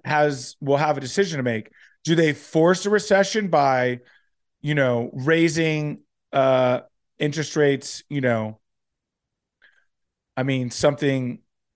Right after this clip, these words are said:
astronomical like two, three, four, five hundred basis points? So that would be two, three, four, five percent. So potentially up to ten,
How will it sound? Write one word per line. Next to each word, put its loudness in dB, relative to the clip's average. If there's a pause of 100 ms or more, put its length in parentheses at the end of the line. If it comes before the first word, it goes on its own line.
(520)
astronomical 0
like 0 (420)
two, 4
three, 0 (380)
four, 4
five 2
hundred -2
basis -2
points? -4
So -2
that 4
would 0
be -2 (360)
two, 2
three, 0
four, 2
five 0
percent. -2 (380)
So 2
potentially -2
up 2
to 2
ten, -2